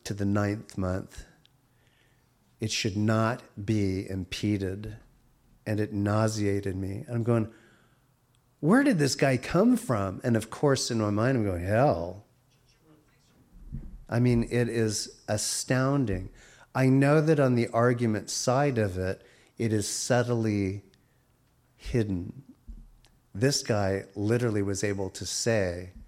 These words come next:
with absolute conviction, "I don't care. First month, ninth month, I have no conviction about that whatsoever.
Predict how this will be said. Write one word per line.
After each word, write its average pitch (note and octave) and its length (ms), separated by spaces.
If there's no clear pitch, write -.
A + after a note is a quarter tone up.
with G2+ 500
absolute G#2+ 460
conviction, G2 840
"I A#2 80
don't D3 160
care. A2+ 520
First - 440
month, D#3 320
ninth B2+ 540
month, G2 380
I A#2 80
have G#2 320
no B2+ 440
conviction G#2+ 720
about F#2+ 320
that G2 200
whatsoever. F#2+ 800